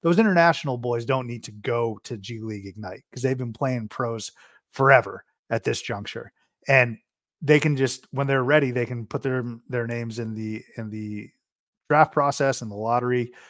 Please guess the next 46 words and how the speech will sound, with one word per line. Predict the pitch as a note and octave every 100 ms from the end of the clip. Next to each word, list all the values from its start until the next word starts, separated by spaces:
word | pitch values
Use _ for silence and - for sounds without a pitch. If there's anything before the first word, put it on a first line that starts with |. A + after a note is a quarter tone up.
| _ _
and | A2+
they'll | B2 B2+
get | B2+
drafted. | B2+ B2+ A#2 G#2+ G2
It's | D3 -
so | - F#3
funny. | E3 E3 E3
We're | C#3 C3
at | C#3+
a | B2
point | - D3+ C#3
now, | B2+ A#2
Taylor, | - B2 A#2+
where | A#2+ A#2
you | B2+ D#3
have | E3+
to | -
specify | B2 - D#3 - C3 A#2+ G#2+ G2+ _ _ _
some | - D#3
of | D3
the | B2
college | - C#3 C3 G#2+
basketball | A#2 A#2 - D3+ D#3
players. | - F3 F3 F#3 - _ _
You | D3
have | E3 F3
to | D3
specify | - D#3+ D3+ D3+ C3 B2+
that, | A2+ A2+
yeah, | F#3 A2+ - _
this | F3+ F3+
is | E3+
a | E3 D#3+ D3+ - _ _ _ -
top, | D#3 D3 _
this | D3+ F3+ F#3
is |
probably | - - E3 D#3+ D3 D3+
the | B2 C3
best | G#2 D3 D3+ - - - _ _ _ _ _ _
American | A#2+ C3 D#3+ D#3 D#3+ D3+ D3
college | B2+ D3 C#3+ B2+ -
player | D3+ C#3+ B2+ A#2+ A2+ -
<laughs> | F#3+ - _ B3+ -
in | F3+
the | D3
draft. | A2+ C3 G#2+